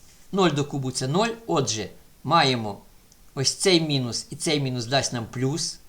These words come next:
Дві третіх в знаменнику альфа, а в чисельнику ще появляється В нульове,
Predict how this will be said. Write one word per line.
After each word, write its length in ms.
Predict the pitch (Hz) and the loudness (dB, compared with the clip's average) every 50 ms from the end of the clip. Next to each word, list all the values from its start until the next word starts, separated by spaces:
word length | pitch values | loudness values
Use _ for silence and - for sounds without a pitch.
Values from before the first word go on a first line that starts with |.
| - _ - - - - - - - - - - - - - | -20 _ -20 -20 -20 -20 -20 -20 -20 -20 -20 -20 -20 -14 -10
Дві 280 | 127 120 143 170 180 | -10 -4 -2 0 0
третіх 460 | 180 - 170 165 151 143 - 143 120 107 | 0 2 2 2 2 2 2 -2 -6 -4
в 20 | |
знаменнику 540 | 110 147 143 139 135 131 127 120 - - - - | -4 -2 0 0 0 0 -2 -4 -8 -12 -8 2
альфа, 520 | - 139 156 196 190 175 - 196 196 - - - | 4 4 4 4 2 -2 -4 -6 -6 -6 -10 -14
а 60 | 135 | -12
в 60 | - | -10
чисельнику 500 | - 127 - - 175 190 190 175 - 139 | -8 -6 -4 -4 -4 -4 -6 -6 -6 -6
ще 100 | - 139 | -6 -4
появляється 640 | 139 135 131 131 135 143 135 131 131 120 - 123 110 | -4 -2 -2 -2 0 0 0 0 -2 -2 -4 -6 -2
В 160 | 113 127 120 | 0 0 0
нульове, 500 | 117 113 110 117 113 139 165 196 185 | 0 -2 -6 -4 0 2 2 2 0